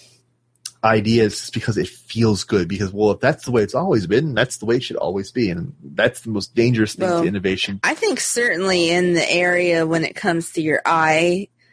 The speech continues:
Speaker 2: health and, you know, your prescription of your glasses and that kind of thing, I don't think we're far away at all from being able to do it ourselves.
Speaker 1: Right.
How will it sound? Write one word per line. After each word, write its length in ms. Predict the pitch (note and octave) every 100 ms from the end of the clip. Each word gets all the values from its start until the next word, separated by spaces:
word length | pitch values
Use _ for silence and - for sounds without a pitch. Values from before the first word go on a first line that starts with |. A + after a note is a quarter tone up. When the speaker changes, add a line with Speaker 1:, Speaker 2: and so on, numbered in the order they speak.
| _
Speaker 2:
health 440 | - F3 F3 F3 -
and, 420 | C3 D3+ D#3 A#2 -
you 140 | E3 E3
know, 120 | D3+
your 180 | D3 D#3
prescription 720 | - - - - F3 - E3
of 140 | D#3+ D#3
your 120 | D3
glasses 640 | D3 D3 D3+ E3 E3 E3+
and 120 | E3
that 140 | E3 -
kind 220 | F3+ E3
of 80 | E3+
thing, 240 | E3 E3 - - - - -
I 120 | G3+
don't 240 | A3 G#3 -
think 300 | G3 F3+ -
we're 160 | D#3
far 480 | D#3+ - F3 E3 D#3+
away 340 | D#3 D#3+ D#3
at 100 | C#3+
all 460 | D3+ E3+ E3 D3 D3+
from 640 | - - D#3+ D#3 D3+ D3
being 300 | D#3 E3 D#3
able 240 | D#3 D3+ C#3+
to 100 | C#3+
do 240 | D#3+ D3+
it 80 | C3+
ourselves. 440 | G#2+ - D3+ F#2 -
Speaker 1:
Right. 140 | F2